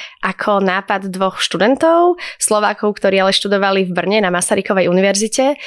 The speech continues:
Ondrej Lunter a, a Matej Hruška. A tí sa inšpirovali, um, projektami ako PolitiFact alebo Fact check org,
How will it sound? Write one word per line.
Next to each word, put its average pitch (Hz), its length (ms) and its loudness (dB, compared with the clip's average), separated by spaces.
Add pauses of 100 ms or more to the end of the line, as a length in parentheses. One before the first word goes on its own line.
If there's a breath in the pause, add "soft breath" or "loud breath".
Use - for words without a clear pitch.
(300 loud breath)
Ondrej 202 320 2
Lunter 190 560 0
a, - 0 -
a 175 80 -2 (480)
Matej 170 400 0
Hruška. 165 480 -4 (600 loud breath)
A - 80 -6
tí 247 80 0
sa 262 160 0
inšpirovali, 226 880 2
um, 180 320 -2
projektami 190 560 -2
ako - 480 -4
PolitiFact 226 800 0
alebo 208 320 -4
Fact - 320 -4
check - 240 -2
org, 208 320 0